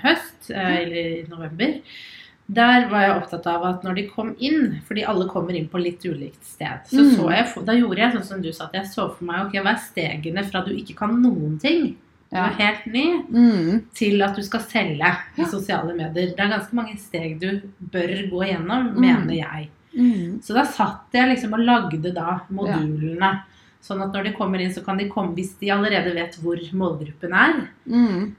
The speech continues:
Speaker 1: eh, og de vet hva de, hva budskapet er, men kanskje de trenger hjelp til å planlegge, altså
Speaker 2: Ja.
Speaker 1: få et system på innhold som skal ut.
Speaker 2: Mhm.
Speaker 1: Eh, da kan de gå rett til den modulen og
Speaker 2: Mhm.
Speaker 1: jobbe der.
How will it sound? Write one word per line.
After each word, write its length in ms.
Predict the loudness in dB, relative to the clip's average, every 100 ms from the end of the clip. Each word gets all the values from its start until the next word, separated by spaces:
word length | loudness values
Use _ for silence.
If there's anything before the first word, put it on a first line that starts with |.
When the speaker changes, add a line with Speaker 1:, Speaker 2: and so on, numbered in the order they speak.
| -4
Speaker 1:
eh, 320 | 0 0 0
og 60 | 0
de 120 | 0
vet 180 | -2 -4
hva 180 | -4
de, 300 | -4 -2 -4 -6
hva 320 | -6 -4 -4 -2
budskapet 520 | -4 -4 -16 -14 -4
er, 320 | 2 4 2 2
men 140 | -2
kanskje 440 | 0 -2 -2 -6 -8
de 80 |
trenger 300 | -8 -6 -4 -6
hjelp 140 | -8
til 140 | -6 -6
å 120 | -6
planlegge, 960 | -6 -2 0 -2 -8 -10 -12 -4 -4 -4 -8
altså 200 | -8 -4
Speaker 2:
Ja. 20 |
Speaker 1:
få 140 | -2 -4
et 120 | -6
system 640 | -6 -6 -6 -6 -4 -6 -8
på 160 | -6 -4
innhold 300 | -2 -2 -4
som 120 | -6
skal 200 | -10 -10 -8
ut. 400 | -6 -6 _ 2
Speaker 2:
Mhm. 460 | 6 6 4 -2 -6 -16 _ _ _
Speaker 1:
Eh, 340 | -2 0 2 2
da 180 | 2 2 0
kan 140 | 0
de 100 | 0 0
gå 120 | 0
rett 220 | 0 -4 -6
til 120 | -4
den 260 | -2 -2 -4
modulen 380 | -4 -4 0 4
og 40 |
Speaker 2:
Mhm. 40 | 6 6 4
Speaker 1:
jobbe 80 | -2
der. 240 | -4 -6